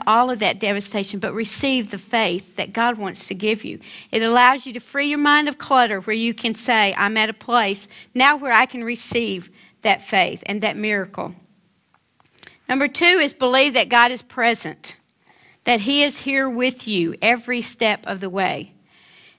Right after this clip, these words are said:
that he wants you to talk to him man to man like he's a friend. He wants you to tell your deepest heart, your deepest pain. He wants you to say, "I hurt. I need help.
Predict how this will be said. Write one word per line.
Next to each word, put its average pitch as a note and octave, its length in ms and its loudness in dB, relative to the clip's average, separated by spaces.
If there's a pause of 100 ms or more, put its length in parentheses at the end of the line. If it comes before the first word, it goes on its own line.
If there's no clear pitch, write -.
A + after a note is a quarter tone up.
that G#3+ 200 0
he C#4+ 300 2
wants C4 540 0
you B3 140 -2
to G#3+ 120 -8
talk G#3+ 360 2
to A3+ 100 -4
him G#3+ 260 -2
man G#3 280 2
to A3+ 80 -2
man G#3 600 0 (400)
like A3 200 2
he's G#3 240 -6
a F#3 40 -14
friend. F#3+ 520 -2 (480)
He C4+ 140 -2
wants C4+ 360 0
you B3 80 -4
to A#3 100 -4
tell A#3 300 2
your G#3+ 160 -6
deepest G3+ 480 -6
heart, F#3 360 2
your G3 120 -8
deepest G3 500 -6
pain. F3+ 460 -2 (320)
He C#4+ 120 -2
wants F4 320 2
you D#4+ 80 0
to C4 80 -4
say, C#4 560 4
"I C4+ 200 2
hurt. D4 560 2 (500)
I C#4+ 140 4
need E4 260 2
help. C4+ 480 2